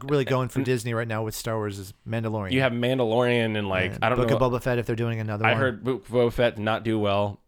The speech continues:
Speaker 2: People I know who have no taste in T V or movies even said it was bad. And if they're
Speaker 1: Yeah.
Speaker 2: saying it's bad, I'm <laughs> pretty sure
Speaker 1: Yeah.
Speaker 2: it's fucking bad. Uh, yeah. So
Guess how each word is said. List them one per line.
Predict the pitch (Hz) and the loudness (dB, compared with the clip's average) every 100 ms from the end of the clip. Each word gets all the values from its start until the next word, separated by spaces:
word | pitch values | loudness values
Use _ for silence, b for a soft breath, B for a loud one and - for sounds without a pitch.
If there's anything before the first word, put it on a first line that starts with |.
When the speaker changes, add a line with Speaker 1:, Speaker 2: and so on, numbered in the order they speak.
| _ | _
Speaker 2:
People | - 143 156 | 0 2 4
I | 147 | 4
know | 135 135 | 2 2
who | 131 | 2
have | 127 | 0
no | 117 120 | 2 0
taste | 120 127 120 - | 2 2 0 -2
in | 104 | -8
T | - 120 | -4 -2
V | 113 | -2
or | 95 | -2
movies | 104 110 101 90 | -2 0 0 -2
even | 92 | -6
said | 92 92 80 | -4 -4 -4
it | |
was | 87 | -6
bad. | - 80 | -6 -4
And | 80 | -4
if | 95 | 0
they're | 156 | 2
Speaker 1:
Yeah. | 156 | 4
Speaker 2:
saying | 175 151 | 4 2
it's | 135 | 2
bad, | 139 131 120 | 4 4 2
I'm | 104 113 113 - | -4 -6 -6 -6
<laughs> | - | -4
pretty | 139 127 117 | -4 -2 0
sure | - | 0
Speaker 1:
Yeah. | 95 | -2
Speaker 2:
it's | 98 | -4
fucking | 107 - 101 | -6 -6 -8
bad. | 98 98 90 B B B B B B B B B B - | -4 -4 -4 B B B B B B B B B B 0
Uh, | 127 143 139 139 | 4 6 4 2
yeah. | 135 254 285 - | 2 2 2 0
So | - - 135 131 135 | -8 0 4 6 6